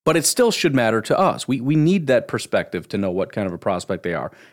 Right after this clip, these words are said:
Now, we shouldn't take it so far as to say, Wow, that wide receiver ran a four three one, that's the guy I want,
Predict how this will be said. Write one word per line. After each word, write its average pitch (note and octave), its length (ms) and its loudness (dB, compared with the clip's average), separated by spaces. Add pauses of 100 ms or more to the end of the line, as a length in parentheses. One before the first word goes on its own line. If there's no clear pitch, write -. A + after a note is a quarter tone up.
Now, F#3 80 2
we F3+ 80 4
shouldn't F3+ 240 2
take D#3 160 2
it C3+ 100 0
so C3 140 0
far B2+ 240 2
as A2 80 -2
to G#2 80 -8
say, A#2 140 -4
Wow, A2 400 0 (400)
that B2+ 160 2
wide A#2+ 240 2
receiver A2+ 380 0
ran A2+ 220 0
a G2+ 60 -2
four B2 300 0
three A#2 260 -2
one, G#2 400 2 (480)
that's B2+ 280 0
the B2+ 100 0
guy G#2+ 220 2
I F#2 140 -2
want, A2 520 -2